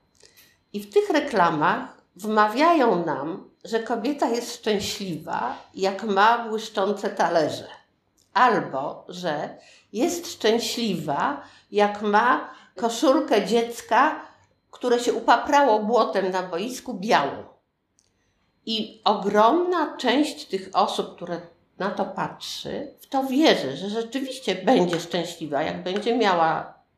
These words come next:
błyszczące talerze i białą koszulkę, A w szczególności, że ten produkt, który był reklamowany, jej to zapewni.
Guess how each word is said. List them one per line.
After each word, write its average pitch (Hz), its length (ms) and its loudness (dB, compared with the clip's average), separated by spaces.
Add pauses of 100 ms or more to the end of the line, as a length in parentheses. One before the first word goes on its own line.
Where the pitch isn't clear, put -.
błyszczące 214 640 -6
talerze 180 380 0
i 160 140 -4
białą 160 280 -2
koszulkę, 160 560 -6 (460)
A 208 80 2
w 208 60 -4
szczególności, 208 880 2
że 190 140 0
ten 202 240 -2
produkt, 285 500 4
który 170 200 -6
był 165 200 -6
reklamowany, 156 760 -4 (360)
jej 262 200 -2
to 269 100 2
zapewni. 185 680 -4